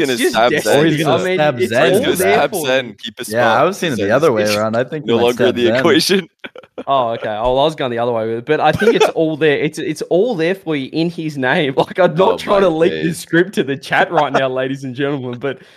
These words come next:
Speaker 2: like, I
Speaker 1: Zen.
Speaker 2: can't believe no one else looked at this. Like, uh, the first thing I saw, I was like, "Wait, he's got Zen in his name. What's going on here? What does the first part mean?" And then it all makes sense. There you go, chat.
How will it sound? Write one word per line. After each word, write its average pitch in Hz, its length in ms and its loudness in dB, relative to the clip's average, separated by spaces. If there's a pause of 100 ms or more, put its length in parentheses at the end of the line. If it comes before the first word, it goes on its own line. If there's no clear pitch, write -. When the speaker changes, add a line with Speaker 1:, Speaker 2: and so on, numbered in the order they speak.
(360)
Speaker 2:
like, 160 300 2
I 156 100 4
Speaker 1:
Zen. 170 140 -4
Speaker 2:
can't 226 240 2
believe 175 380 0
no 165 160 2
one 170 120 0
else 165 200 -2
looked 160 320 -2
at 117 140 -6
this. 120 260 -6
Like, 143 200 -6
uh, 156 100 -4
the 156 120 -2
first 226 300 2
thing 180 100 -4
I 123 80 -2
saw, 196 140 -8
I - 20 -2
was 185 100 -4
like, 151 120 -2
"Wait, 123 200 0
he's 208 120 -8
got 349 160 -8
Zen 208 220 2
in 330 100 6
his 139 160 0
name. 117 320 -2 (260)
What's 226 200 0
going 156 200 2
on 147 160 2
here? 135 300 -2
What 196 140 0
does 196 120 2
the 147 120 -6
first 151 300 -2
part 110 240 -4
mean?" 113 380 -6 (340)
And 131 120 -4
then 131 100 0
it 117 60 -2
all 120 160 0
makes 131 240 -4
sense. 131 400 -8 (320)
There 123 100 -2
you 131 60 -2
go, 120 160 -2
chat. - 400 -6